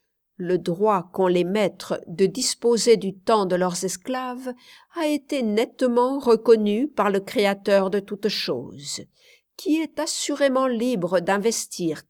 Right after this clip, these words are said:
qui bon lui semble de la propriété de quelque objet qui lui plaise. »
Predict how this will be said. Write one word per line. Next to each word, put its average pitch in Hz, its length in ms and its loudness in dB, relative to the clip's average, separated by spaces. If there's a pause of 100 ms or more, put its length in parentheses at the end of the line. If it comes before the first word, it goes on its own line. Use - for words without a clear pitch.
qui 277 140 0
bon 247 160 2
lui 233 240 -2
semble 214 640 -2 (400)
de 277 140 -2
la 320 160 0
propriété 269 880 -4
de 208 100 -4
quelque 254 520 0
objet 240 420 0
qui 311 120 0
lui 233 220 0
plaise. » 147 720 -6